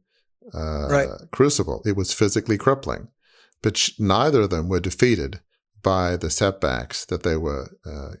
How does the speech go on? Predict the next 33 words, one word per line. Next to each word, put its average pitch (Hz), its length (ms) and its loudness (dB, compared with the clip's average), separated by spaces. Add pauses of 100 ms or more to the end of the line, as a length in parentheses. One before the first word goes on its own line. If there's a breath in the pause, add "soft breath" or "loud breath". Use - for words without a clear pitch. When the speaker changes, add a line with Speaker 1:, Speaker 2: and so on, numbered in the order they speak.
(300)
Speaker 1:
were 95 160 -2
to 80 100 -6
face. - 460 -2 (440 soft breath)
And 98 140 0
that's 120 240 2
the 107 80 -2
thing 101 240 0
we 98 80 2
need 98 160 0
to 95 60 -4
learn 92 320 0
from 90 180 -6
both 90 240 0
stories, 90 680 0 (140)
uh, 69 220 -8
that 92 100 -6
we 87 120 2
all 123 100 4
need 98 200 0
to 101 80 -6
learn 78 480 -4 (640 loud breath)
is 85 500 -2
setbacks 117 640 2
will 101 100 0
happen. 101 600 0 (540 soft breath)
Failure 127 460 4
may 92 300 2
indeed 95 380 2
happen 92 640 -2 (340)
i-, 98 40 -4
in 90 280 -2
that 80 240 0
sense. - 560 -2